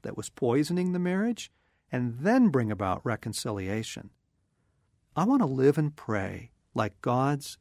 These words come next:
intimate ally. So I turn my gaze toward God and ask, "What do you want me to pray for her mother and father? Show me what to pray."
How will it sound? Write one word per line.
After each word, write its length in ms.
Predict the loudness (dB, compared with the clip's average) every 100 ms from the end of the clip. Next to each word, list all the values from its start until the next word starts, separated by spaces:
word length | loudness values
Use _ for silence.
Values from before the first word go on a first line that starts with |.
| -4
intimate 540 | -4 -2 -4 -4 -4 -8 -4
ally. 400 | -2 -2 -6 -12 _ _ _ _ _ _
So 200 | -4 -2
I 80 | -2
turn 320 | 0 2 4
my 120 | 2
gaze 380 | 2 2 2 -2
toward 300 | -2 -2 -2
God 360 | -2 -2 -4 -6
and 160 | -6 -6 -4
ask, 600 | -4 -2 -6 -10 -16 -20 _ _ _ _ _ _
"What 80 | 2
do 80 | 4
you 80 | 6
want 240 | 4 2
me 60 | -2
to 120 | -6
pray 540 | -4 -2 0 -2 -4 -10
for 180 | _ -4
her 160 | 0
mother 300 | 0 0 0
and 120 | 0 -2
father? 540 | -2 -2 -2 -4 -8 _ _ _ _ _ _
Show 320 | -10 -2 0
me 140 | 2
what 240 | 2 0 -2
to 100 | -10
pray." 600 | -10 -6 -4 -4 -8